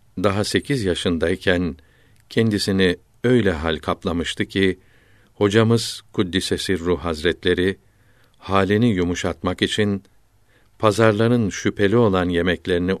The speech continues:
ona yedirirlerdi. Muhammed Sadık'ı rahmetullahi teala aleyhi ve ala ebihi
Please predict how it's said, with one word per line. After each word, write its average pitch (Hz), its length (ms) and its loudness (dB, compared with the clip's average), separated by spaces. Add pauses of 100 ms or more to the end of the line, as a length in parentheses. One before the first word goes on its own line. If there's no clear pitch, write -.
(120)
ona 85 220 -2
yedirirlerdi. 64 880 -4 (1600)
Muhammed 123 500 2
Sadık'ı 95 800 0 (540)
rahmetullahi 85 720 -4
teala 80 460 -4
aleyhi 80 400 -2
ve 78 60 -2
ala 76 420 -2
ebihi 76 580 -6